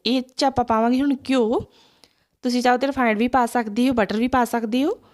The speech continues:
ਪੰਜ ਚਮਚੇ ਜਿਹੜੇ ਆਪਾਂ ਇਹਦੇ ਵਿੱਚ ਪਾਵਾਂਗੇ ਜੀ ਘਿਓ ਦੇ। ਤੇ ਹੁਣ ਆਪਾਂ ਇਹਨੂੰ ਜਿਹੜਾ ਮਿਕਸ ਕਰ ਲੈਣਾ ਵੀ ਚੰਗੇ ਤਰੀਕੇ ਨਾਲ, ਜਿਹੜਾ ਇਹਦੇ ਮੋਨ ਆਟੇ ਵਿੱਚ ਚੰਗੇ, ਮੈਦੇ ਵਿੱਚ ਚੰਗੇ ਤਰੀਕੇ ਨਾਲ ਮਿਕਸ ਹੋ ਜਾਵੇ।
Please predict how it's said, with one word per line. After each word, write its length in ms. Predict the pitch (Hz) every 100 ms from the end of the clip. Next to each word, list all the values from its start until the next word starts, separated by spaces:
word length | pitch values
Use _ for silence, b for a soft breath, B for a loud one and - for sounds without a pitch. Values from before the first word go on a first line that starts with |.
| b b b b b b b b _ -
ਪੰਜ 260 | 254 233
ਚਮਚੇ 340 | 240 262 247 254
ਜਿਹੜੇ 300 | 247 247 269
ਆਪਾਂ 240 | 262 247
ਇਹਦੇ 100 | 226
ਵਿੱਚ 120 | 247 254
ਪਾਵਾਂਗੇ 400 | 214 214 226 233
ਜੀ 120 | 240 262
ਘਿਓ 160 | 226
ਦੇ। 200 | 190 330 466 _ _ _ _ _ _ _ _ _ _ _ _ _ _ _ _ _
ਤੇ 80 | 254
ਹੁਣ 160 | 269
ਆਪਾਂ 240 | 254 247 240
ਇਹਨੂੰ 160 | 240
ਜਿਹੜਾ 180 | 233 247
ਮਿਕਸ 300 | 277 190 -
ਕਰ 160 | 247 247
ਲੈਣਾ 240 | 214 220
ਵੀ 100 | 226
ਚੰਗੇ 300 | 233 220 202
ਤਰੀਕੇ 280 | 208 220 214
ਨਾਲ, 120 | 214
ਜਿਹੜਾ 160 | 214 226
ਇਹਦੇ 100 | 233
ਮੋਨ 340 | 247 208 202
ਆਟੇ 300 | 208 208 208
ਵਿੱਚ 180 | 214 220
ਚੰਗੇ, 240 | 220 220 240 -
ਮੈਦੇ 340 | 208 208 180 214
ਵਿੱਚ 180 | 233
ਚੰਗੇ 260 | 247 226 214
ਤਰੀਕੇ 300 | 214 220 -
ਨਾਲ 140 | 233
ਮਿਕਸ 280 | 294 175 -
ਹੋ 160 | 202 190
ਜਾਵੇ। 300 | 170 156 156